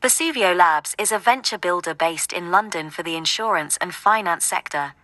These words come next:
helping entrepreneurs by accelerating the process of turning their ideas into scalable products through our flexible,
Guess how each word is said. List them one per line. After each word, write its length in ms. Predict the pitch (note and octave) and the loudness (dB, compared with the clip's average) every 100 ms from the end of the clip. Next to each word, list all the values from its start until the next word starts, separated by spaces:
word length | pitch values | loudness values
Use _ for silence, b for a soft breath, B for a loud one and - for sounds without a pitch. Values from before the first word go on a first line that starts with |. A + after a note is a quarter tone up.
| _ - | _ 2
helping 380 | C4+ D4 A#3 | 4 4 -2
entrepreneurs 760 | G3+ A3+ A3 G#3 F#3 F3 D#3 D3+ | 2 2 2 -4 -2 2 2 0
by 160 | - E3+ | 2 4
accelerating 760 | E3 - A3 A3+ E3+ D#3 E3 | 2 0 0 0 -2 -4 -8
the 160 | D#3 - | -8 -4
process 420 | A3 G#3+ - D#3 | -2 -2 -4 -4
of 100 | E3 | -6
turning 440 | - - G#3+ G#3 F#3+ | -6 0 0 0 -2
their 160 | E3+ | 2
ideas 420 | D#3+ D#3 F3+ E3 - | 2 0 -4 -4 -4
into 280 | F3 E3+ | -6 -4
scalable 580 | E3+ - G3+ A3 G3 D#3+ | -4 -2 -2 -4 -4 -6
products 500 | - F3 D3+ - - | 0 2 2 0 -2
through 240 | - F3+ F3 | -2 2 4
our 120 | E3 | 4
flexible, 680 | - G3 - E3+ C#3+ C#3 | 2 0 0 -4 -6 -8